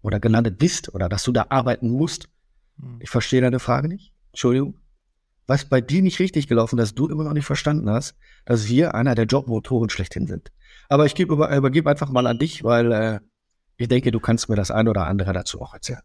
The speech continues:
Speaker 2: Ja, ähm, wa-, vielleicht hole ich da ein bisschen weiter auf, warum ich in die Zeitarbeit gekommen bin auch, ne? Das, äh, du planst ja nicht, du wirst nicht morgens wach und sagst, „Hey, geil, Zeitarbeit, ne? Da gucke ich mir mal an, ne? Da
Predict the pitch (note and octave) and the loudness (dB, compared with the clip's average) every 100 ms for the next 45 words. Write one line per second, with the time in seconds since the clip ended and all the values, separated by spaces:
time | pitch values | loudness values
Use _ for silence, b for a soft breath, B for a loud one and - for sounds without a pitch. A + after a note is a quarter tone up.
0 | _ _ - A#2+ C#3 B2 G2 F2+ A#2+ A#2 | _ _ -4 2 6 6 4 2 2 2
1 | A#2 A#2 B2+ A#2+ - - C3 C3 _ A#2 | -2 2 0 -2 -8 2 2 2 _ -8
2 | B2+ D3 C#3+ C#3 C#3 - B2+ C3 C3+ B2+ | 0 2 2 0 0 -2 2 2 4 4
3 | B2+ C3 C3 C3 A#2+ B2+ C3+ B2+ B2 - | 4 2 -2 -2 -2 0 4 6 4 2
4 | A2 - D3 F3+ F3+ F3 C#3+ F3 - A#2+ | -2 0 2 4 4 4 -2 -2 -4 -6
5 | C#3 D3+ B2 - - - A#2+ B2 A#2+ A#2+ | -6 -4 -6 -8 -18 -8 -4 -2 -2 0
6 | A#2+ - B2 D3+ - D3+ C#3 B2 C#3+ C3 | 0 4 4 4 0 0 0 0 0 0
7 | B2 B2+ A#2+ - B2+ - A#2+ A2 A2+ - | 2 2 2 0 0 0 -2 0 0 -2
8 | E3+ A#3+ - D3+ G3+ G2+ F2+ - - F3+ | -2 -2 -2 0 0 -2 -4 -6 -4 -2
9 | G2+ F#2+ E2+ B2+ F3+ A2 - D#3 C#3+ B2 | 0 0 -2 -2 -2 -2 -2 -4 -2 -2
10 | A2+ G#2 F#3+ A3 C3+ G#3 E3 B2 | -2 -2 -2 -4 -6 -6 -6 -10